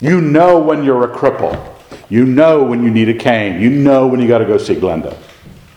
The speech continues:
You know when something's right. You know when something's wrong. You felt your best. You felt everything's loose. Everything's right.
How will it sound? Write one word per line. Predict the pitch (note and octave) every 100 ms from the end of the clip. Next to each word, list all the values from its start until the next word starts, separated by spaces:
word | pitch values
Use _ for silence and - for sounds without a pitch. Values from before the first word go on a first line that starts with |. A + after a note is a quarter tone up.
| _ _ _ _ _ _ _ _ _ _ _ _ -
You | A#2+ D3
know | D#3 E3
when | D#3 D3+
something's | - C#3+ D3 C3
right. | A2+ C3 - A#2+
You | A#2
know | A#2+
when | B2+ B2+
something's | - B2 - B2 B2+
wrong. | E3 A2
You | B2+
felt | - C#3+ C#3
your | B2+ A#2+
best. | C3+ D3+ -
You | A#2
felt | B2+ A#2+
everything's | C3 B2 A2 A2+
loose. | C#3 D3+ -
Everything's | C#3 C3+ A2+ G2+
right. | C#3+ D3+ D3+ -